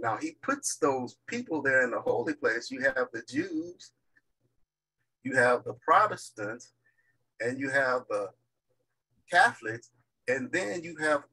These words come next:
all the others. You understand all the other various scientists and religions and merchants and harlots out there. So that's typical of what's going on in the holy place. So that's what you're kind of looking at. Now he's telling the story and he's bringing all these things together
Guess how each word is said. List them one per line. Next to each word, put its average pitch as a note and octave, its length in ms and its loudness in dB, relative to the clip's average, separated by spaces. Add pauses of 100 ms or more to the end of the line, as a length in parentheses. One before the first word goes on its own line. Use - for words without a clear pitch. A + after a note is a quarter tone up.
all E3+ 440 8
the D3 180 -2 (180)
others. - 580 -2 (420)
You B2 140 -8
understand C3+ 560 -2
all E3 240 4
the C3+ 200 -4
other E3+ 320 0
various C#3+ 440 0
scientists C#3+ 680 -2
and A#2 80 -8
religions C3+ 760 -8
and A2 220 -10
merchants C3+ 520 -4
and G#2+ 80 -12
harlots C3+ 560 -2
out C3+ 280 6
there. D3 260 4 (320)
So B2+ 260 2
that's D3+ 300 6
typical E3 600 0
of B2+ 140 0
what's D3 220 -2
going C#3+ 340 0
on C3 260 0
in B2+ 120 -2
the A2+ 80 -4
holy F3 340 -2
place. - 300 -6 (340)
So C#3 160 -4
that's D#3+ 240 6
what D#3+ 160 4
you're D3+ 100 2
kind D3 240 4
of A#2 120 2
looking D#3+ 320 2
at. A#2 140 0
Now A#2+ 140 4
he's C3+ 260 -6
telling G3+ 420 0
the C3 100 -4
story F3 460 4
and C#3+ 80 0
he's C#3 220 -6
bringing F#3 400 0
all D#3+ 300 6
these D3 300 0
things D3+ 320 2
together D#3 540 2